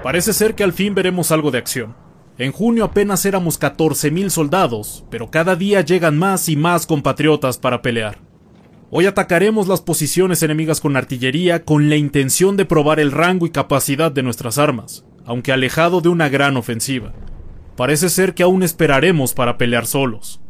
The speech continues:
pues nos llevan a apoyar a los británicos y a los franceses en sus respectivas ofensivas.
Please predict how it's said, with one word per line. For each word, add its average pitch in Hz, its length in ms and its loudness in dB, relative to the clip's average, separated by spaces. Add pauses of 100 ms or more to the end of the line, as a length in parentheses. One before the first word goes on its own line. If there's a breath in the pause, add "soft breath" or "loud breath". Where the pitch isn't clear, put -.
(540)
pues 135 160 -2
nos 143 200 0
llevan 190 320 2
a 170 40 2
apoyar 160 460 2
a 180 40 2
los 151 160 2
británicos 160 640 0
y 151 40 0
a 139 40 2
los 135 160 -2
franceses 143 680 0
en 143 140 0
sus 143 180 -2
respectivas 131 640 -2
ofensivas. 123 720 -8